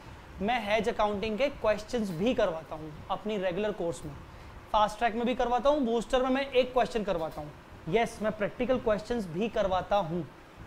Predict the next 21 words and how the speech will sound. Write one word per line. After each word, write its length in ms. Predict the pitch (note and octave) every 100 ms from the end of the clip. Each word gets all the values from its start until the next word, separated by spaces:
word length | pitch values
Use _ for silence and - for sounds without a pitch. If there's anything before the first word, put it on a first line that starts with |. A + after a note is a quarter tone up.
| - - - - - - - - -
but 120 | C4 C#4 - - - - C#4
इंस्टीट्यूट 560 | B3 - B3+ C4 B3+
ने 80 | B3+
वो 120 | B3+
प्रैक्टिकल 440 | B3+ G3 - G3+ F#3+
क्वेश्चंस 420 | G3+ - B3+ -
हटा 260 | E3 E3+ F3+
दिए 180 | G#3+
हैं 380 | A#3 A3 A#3+ A#3+
और 260 | A#3 A3+ G#3+ B3+ - -
दिए 240 | F3+ F#3 G#3+
नहीं 180 | F#3+ D#3+
हैं। 80 |
मैं 100 | E3
अपने 200 | G3 G3
कुछ 140 | G#3+ G#3+
एग्जांपल्स 440 | E3+ F#3 F3+ F#3
भी 100 | E3+
करवाता 400 | F3 D#3 D3+ -
हूँ। 80 | C#3+ - - - - - - - - - - - - - - - - - - - - - - - - - - - - - -
हेज, 400 | F#3 C#4 C4 -